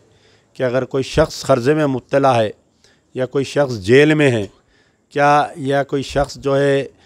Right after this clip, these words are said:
किसी सूदखार के चंगल में है, तो इन तमाम को रिहा कराना बहुत बड़ी सुन्नत है ये।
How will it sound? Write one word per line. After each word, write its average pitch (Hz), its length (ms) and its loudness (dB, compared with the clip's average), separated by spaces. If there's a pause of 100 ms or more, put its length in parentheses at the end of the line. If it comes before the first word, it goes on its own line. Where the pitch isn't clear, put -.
(200)
किसी 143 260 -6
सूदखार 170 600 0
के 165 300 0 (400)
चंगल 143 320 0
में 156 140 2
है, 110 180 -4 (640)
तो 143 80 -4
इन 139 140 -4
तमाम 147 380 -2
को 165 120 0
रिहा 143 260 4
कराना 135 500 0 (220)
बहुत 123 180 -4
बड़ी 127 220 -2
सुन्नत 135 420 -2
है 123 100 2
ये। 113 260 -2